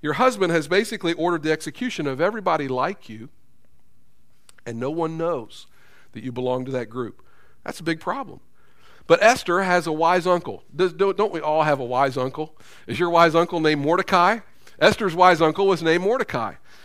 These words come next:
And, and he's trying to help Esther get God's perspective on things, and that's what we read in Esther chapter four.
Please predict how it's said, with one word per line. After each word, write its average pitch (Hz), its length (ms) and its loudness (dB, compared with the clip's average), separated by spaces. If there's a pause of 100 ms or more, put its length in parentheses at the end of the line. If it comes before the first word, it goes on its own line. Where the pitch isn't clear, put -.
(280)
And, 160 380 0
and 165 180 2
he's 269 160 0
trying 220 240 4
to 196 60 2
help 202 240 2
Esther 175 260 0
get 151 160 -2
God's 165 240 4
perspective 160 540 -4
on 123 140 -4
things, 143 220 -6
and 135 80 -4
that's 175 180 -2
what 175 160 -4
we 151 100 -4
read 143 200 -4
in 135 120 -4
Esther 131 240 -8
chapter 123 340 -6
four. 160 320 -4